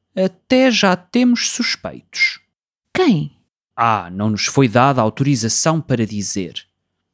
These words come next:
Speaker 1: Mas posso revelar que são suspeitos envolvidos noutros crimes. Alguns já foram detidos e estão a ser interrogados. Um deles até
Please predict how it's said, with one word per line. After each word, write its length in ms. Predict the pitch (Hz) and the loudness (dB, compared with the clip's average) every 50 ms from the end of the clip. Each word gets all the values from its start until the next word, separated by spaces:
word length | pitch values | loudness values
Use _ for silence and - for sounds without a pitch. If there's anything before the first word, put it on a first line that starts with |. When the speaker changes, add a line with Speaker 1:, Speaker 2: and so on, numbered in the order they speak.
| _ _ _ _ | _ _ _ _
Speaker 1:
Mas 280 | - 104 98 - - - | -12 -8 -4 -4 -4 -4
posso 460 | - _ - 151 143 - - - - | -2 _ 0 0 0 0 -2 -4 -6
revelar 500 | - 98 98 110 123 131 131 139 143 143 | -8 -8 -6 -2 0 2 2 0 0 -4
que 140 | - - - | -6 -4 -2
são 360 | - - - 131 123 120 117 | 0 2 2 2 2 2 0
suspeitos 960 | 113 - - - 143 - - - - - 156 165 170 175 - - 143 131 139 | 0 0 0 0 0 -2 -4 -2 0 0 0 0 0 -4 -6 -4 -2 0 2
envolvidos 840 | 165 175 180 156 156 156 151 139 123 127 156 170 175 170 175 170 147 | 2 2 2 4 2 2 2 2 0 -2 -2 -2 -2 -2 -4 -2 0
noutros 640 | 147 147 147 151 160 185 202 - - 214 202 - - | 2 2 4 4 2 2 0 -4 -6 -6 -4 -4 -4
crimes. 680 | - - - 104 76 65 65 64 - - - - - - _ _ _ _ _ _ _ _ _ _ _ _ _ _ _ | -4 -2 -4 -4 -4 -6 -8 -8 -6 -6 -6 -6 -8 -12 _ _ _ _ _ _ _ _ _ _ _ _ _ _ _
Alguns 540 | - 139 147 143 123 113 123 143 156 165 123 | 0 0 0 0 0 2 2 2 2 2 2
já 160 | - 113 107 | 0 0 -2
foram 420 | 104 - - 127 117 110 107 104 107 | -2 0 2 2 4 4 4 2 0
detidos 680 | 98 107 - - - 135 170 175 170 - - - - - _ _ _ - - - _ - | 0 -2 -4 0 0 0 0 0 -2 -6 -8 -8 -8 -10 _ _ _ -20 -20 -20 _ -4
e 80 | 123 | -2
estão 420 | 117 107 - - - - 113 104 101 | -2 0 0 0 2 2 0 0 0
a 60 | 104 | 0
ser 260 | 107 - - 160 143 | 0 2 2 2 2
interrogados. 960 | 135 127 123 - - 135 - 123 101 - 95 - - - - - - - - - _ _ _ _ _ _ _ _ _ _ _ - | 2 0 0 -2 -4 -2 -2 -2 -2 -2 -6 -8 -12 -14 -14 -12 -12 -12 -12 -16 _ _ _ _ _ _ _ _ _ _ _ 2
Um 140 | 208 208 190 | 2 4 4
deles 420 | 143 151 160 165 160 127 101 101 | 4 4 4 4 2 2 0 -2
até 460 | 104 101 - - 139 135 135 131 131 | -4 -4 -2 0 2 2 2 2 -2